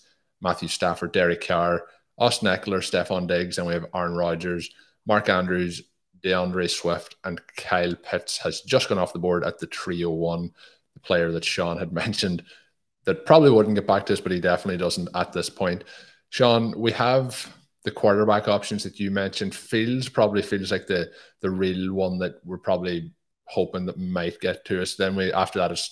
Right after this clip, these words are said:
tr-, by A D, A D P of quarterbacks is Trevor Lawrence, then Matt Ryan. I think we're waiting into that Ryan Tannehill range after that if we, if we don't get Justin Fields, it, it feels like.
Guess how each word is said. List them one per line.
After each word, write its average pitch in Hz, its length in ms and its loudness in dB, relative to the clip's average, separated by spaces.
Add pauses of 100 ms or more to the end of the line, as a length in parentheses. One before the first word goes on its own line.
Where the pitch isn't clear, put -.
tr-, - 180 -16
by 98 100 4
A 90 220 2
D, - 300 -6
A 92 120 -2
D 90 120 -6
P 92 140 -4
of 85 120 -6
quarterbacks 90 520 0
is 85 180 -6 (240)
Trevor 87 240 2
Lawrence, 85 300 0
then 87 180 -2
Matt 85 200 -4
Ryan. 87 440 -2 (440)
I - 40 -16
think 104 240 0
we're 101 120 4
waiting 92 500 -2 (600)
into 92 340 -4
that 87 300 0 (180)
Ryan 92 300 0
Tannehill 90 500 -4
range 92 480 -2
after 90 340 -4
that 85 160 -2
if 87 140 -6
we, 92 140 -2
if - 140 -10
we 95 60 0
don't 87 200 -4
get 85 220 -2
Justin 85 300 -6
Fields, 85 340 -4
it, 87 140 -2
it 90 120 -8
feels 87 360 -4
like. 92 360 0